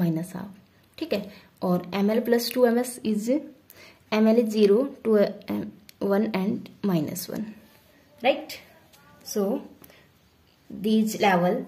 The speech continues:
split into six lines and this level split into two lines, ठीक है? So transition is, आ, मान लो ये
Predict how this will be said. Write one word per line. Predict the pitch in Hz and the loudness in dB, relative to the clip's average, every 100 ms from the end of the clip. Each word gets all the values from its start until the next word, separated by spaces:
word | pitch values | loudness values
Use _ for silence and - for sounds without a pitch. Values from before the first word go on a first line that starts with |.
| - | -12
split | - - - 311 294 | -18 -14 -6 -4 -2
into | 254 233 | -2 -2
six | 214 196 185 - - | -4 -4 -8 -10 -6
lines | 208 196 226 285 - 180 | -2 0 -2 -6 -6 -2
and | 175 170 170 | 0 0 -2
this | 226 294 - - _ - | -6 -6 -10 -18 _ -6
level | 202 185 180 185 - | -2 0 2 0 -4
split | - 233 226 202 | -8 -6 -2 0
into | 180 - 208 | 0 -2 -4
two | 170 | -2
lines, | 170 - - - - - - - | -4 -8 -16 -20 -20 -20 -20 -18
ठीक | 330 190 | -10 -8
है? | 180 - - - _ - | -8 -12 -20 -20 _ -14
So | - 202 240 - - | -6 -4 -6 -10 -10
transition | 214 196 202 - 220 175 | -4 -2 -4 -4 -2 -2
is, | 175 269 - - _ _ _ _ _ _ _ _ _ _ _ _ _ _ _ _ - - - - - _ _ _ - | -2 -10 -10 -16 _ _ _ _ _ _ _ _ _ _ _ _ _ _ _ _ -20 -20 -20 -20 -20 _ _ _ -8
आ, | 185 185 196 | -4 -4 -2
मान | 202 190 190 | -4 -2 -2
लो | |
ये | 196 185 254 | -2 -2 -4